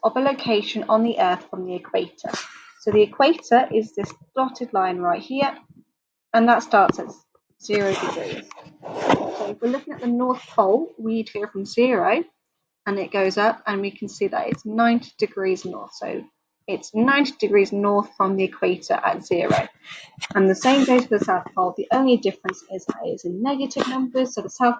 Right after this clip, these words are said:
Pole is minus ninety degrees south from the equator at zero degrees. So the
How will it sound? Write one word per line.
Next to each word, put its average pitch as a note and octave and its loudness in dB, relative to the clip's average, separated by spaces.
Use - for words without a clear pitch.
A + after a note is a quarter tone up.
Pole G3 4
is - -10
minus C4 2
ninety A3 -2
degrees F#3 -8
south C4 4
from G3+ 4
the G2 -4
equator - -2
at - -6
zero F#3+ 0
degrees. - -12
So A#3+ -4
the A3 -10